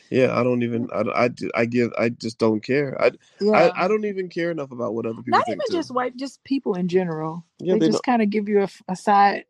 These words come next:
Speaker 2: they, like,
Speaker 1: Right.
Speaker 2: they turn their head to the side like, "Huh."
Speaker 1: Right, but my people get
Speaker 2: Yeah.
Speaker 1: it, and that's all that matters to me.
Speaker 2: No, I mean, I think people
Speaker 1: Mm.
Speaker 2: do get it,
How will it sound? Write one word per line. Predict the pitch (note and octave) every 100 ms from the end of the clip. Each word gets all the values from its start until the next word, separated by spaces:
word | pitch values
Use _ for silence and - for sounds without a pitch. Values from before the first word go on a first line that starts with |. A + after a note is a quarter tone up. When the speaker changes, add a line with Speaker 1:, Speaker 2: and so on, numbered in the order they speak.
| -
Speaker 2:
they, | G#3 C#3+
like, |
Speaker 1:
Right. | F#3+ G#3
Speaker 2:
they | B3+
turn | - F#4+
their | D#4 C#4
head | D#4 C4+
to |
the | G#3+
side | - G#3+ G3+
like, | G3 A3 F#4+
"Huh." | A#3 F3+ - -
Speaker 1:
Right, | D3+ C3
but | A#2
my | A#2+ D#3
people | E3+ C#3 G2+
get | - -
Speaker 2:
Yeah. |
Speaker 1:
it, | G#3 _ -
and | A2+ A2+
that's | A2+
all | A2+
that | A2+
matters | A#2 B2+ C3+ -
to | D2+
me. | - - _ _ - -
Speaker 2:
No, | G#4 G#4
I | D#4
mean, | D#4 C#4+
I | C#4
think | E4 B3+
people | C4+ -
Speaker 1:
Mm. | F#3
Speaker 2:
do | D4 F#4
get | D3+ D3
it, | D#3+